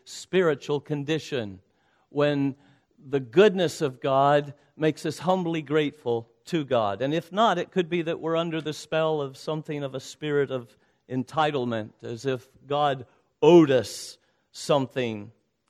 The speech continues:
But we long ago in Adam and hundreds of times in our own lifetime have forfeited every good thing from God.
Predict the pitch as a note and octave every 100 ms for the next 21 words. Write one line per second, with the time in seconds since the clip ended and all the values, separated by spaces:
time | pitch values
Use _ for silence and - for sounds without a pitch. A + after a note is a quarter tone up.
0 | _ _ _ _ _ _ _ _ C3+ B2+
1 | - C3 B2+ C3 D3 D3+ C#3 C3+ C#3+ C#3+
2 | C3+ C#3 D3 D3 C#3 B2 A2 A2 A2+ C#3+
3 | D3 C#3 C3 A#2+ - D3 C#3 C3+ B2+ A#2
4 | C3 B2+ B2 C3 B2 B2+ A#2 A2 - G#2+
5 | G2+ G2+ G#2 - - D#3+ D3 A#2+ G#2+ G#2
6 | - F#3 F#3+ D#3 D3 B2+ A2 C#3+ C#3+ B2+
7 | C3+ B2+ A#2+ - A2+ G#2 G2 F2+ F#2